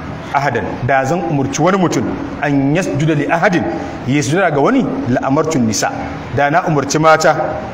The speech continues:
an yasjidna, su yi sujada li azwajihinna, ga ani mazajensu, lima ja'ala Allahu lahum alaihinna min haq-, min al-haq, dan abin da Allah ta'ala sa haƙƙin da maza suke da shi akan matansu.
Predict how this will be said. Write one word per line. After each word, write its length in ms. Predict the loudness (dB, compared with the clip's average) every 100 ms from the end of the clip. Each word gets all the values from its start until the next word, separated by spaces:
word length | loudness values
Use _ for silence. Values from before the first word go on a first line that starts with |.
| -8 -2
an 220 | 0 0
yasjidna, 540 | 0 0 0 2 2 -2 -6 -8 -10 -6
su 160 | -2
yi 100 | 0
sujada 360 | 2 2 4 2
li 80 | 2
azwajihinna, 800 | 0 4 4 4 4 4 2 0 -4 -6 -6 -2
ga 120 | -2
ani 120 | 0 2
mazajensu, 600 | 4 6 6 4 0 -2 -6 -8 -10 -12 -12 -12 -6
lima 340 | 0 2 4 4
ja'ala 280 | 2 2 2
Allahu 360 | 4 2 2
lahum 180 | 0 0
alaihinna 680 | 0 0 2 0 0 0 -2
min 100 | -2
haq-, 180 | -2 -2
min 100 | -2
al-haq, 200 | 0 -2 -4 -8 -2
dan 140 | -2 0
abin 260 | 0 0 0
da 80 | 0 0
Allah 240 | 0 0
ta'ala 260 | 0 0 0
sa 200 | 0 -4 -6 -8
haƙƙin 560 | -4 -4 -4 -4 -2
da 160 | 0 -2 -2
maza 200 | -2 0
suke 140 | 0 -2
da 60 |
shi 80 | -2
akan 220 | -2 -2
matansu. 380 | 0 -2 -4 -8